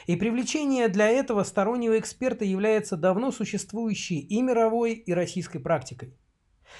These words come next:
Данный кейс наглядно показал, что такое привлечение позволило компании определить и сосредоточиться на главной причине,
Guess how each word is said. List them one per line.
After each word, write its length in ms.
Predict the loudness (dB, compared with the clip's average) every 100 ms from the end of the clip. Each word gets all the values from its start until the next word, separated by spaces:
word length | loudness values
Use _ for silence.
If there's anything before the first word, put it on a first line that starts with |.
| -20 -8
Данный 400 | 0 2 2 0
кейс 320 | 0 -2 -2
наглядно 540 | -2 0 -2 0 -2
показал, 500 | -2 -2 0 2 2
что 200 | 2 -4
такое 340 | -6 -4 -2 -2
привлечение 680 | -2 -2 -2 -4 -2 -2
позволило 680 | 0 0 0 -2 -2 0 0
компании 580 | 0 -2 0 0 0 2
определить 500 | 0 0 0 -2 -2
и 340 | -2 -2 0 -2
сосредоточиться 1080 | -2 -2 0 0 0 -2 -4 0 -2 0
на 180 | 0 0
главной 460 | 4 6 6 4 -2
причине, 640 | -6 -4 -2 0 0 -2